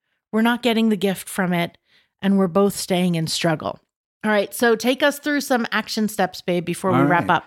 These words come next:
Speaker 2: Yes, always. We want to leave us some action steps. So number one, catch yourself. When you are trying to convince someone else that you're right, just catch yourself. That's the red flag.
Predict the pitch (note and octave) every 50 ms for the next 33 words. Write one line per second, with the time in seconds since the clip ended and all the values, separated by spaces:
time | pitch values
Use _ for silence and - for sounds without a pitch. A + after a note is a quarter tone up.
0 | _ _ - C#3 C3 B2 - - - C#3+ D3+ D3 C#3 B2+ A#2 F#2+ A#2 B2 C3 C#3
1 | C#3 C#3 D3 D3 C#3+ C#3+ - D#3+ D3+ D#3 E3+ E3 - E3+ D#3 - - F#3 G3+ F#3+
2 | - - D#3+ D3 D3 D#3 D3+ D3 D3+ C#3+ C3+ C#3+ D#3+ F#3 G#3 A3 G#3+ - - _
3 | _ _ _ _ _ - - - D#3+ F3 E3 - - - B2 G#2 - - - G#2
4 | F2 D2+ D2+ - - - - _ _ _ _ _ - B2+ C3 C3 D3 F#3+ G#3 G#3
5 | - G#3+ G#3+ G#3+ F#3 A3 F#3+ - F#3+ F3+ E3 G3 G3 F#3 - - F3+ E3 D#3+ D#3+
6 | E3 E3 D#3 - - D#3 D3 D3+ D#3 C#3+ C#3+ D3 E3 F#3 G3+ - - _ _ _
7 | _ _ _ _ _ _ _ _ _ _ - B2 A#2+ - - - E3+ D#3 - -
8 | D3 B2 - C#3+ A#2+ G2 F2+ - - - F2+ F#2+ - - A2+ B2 C3 B2 - -
9 | D3 C#3 B2 G#2 F#2 E2 -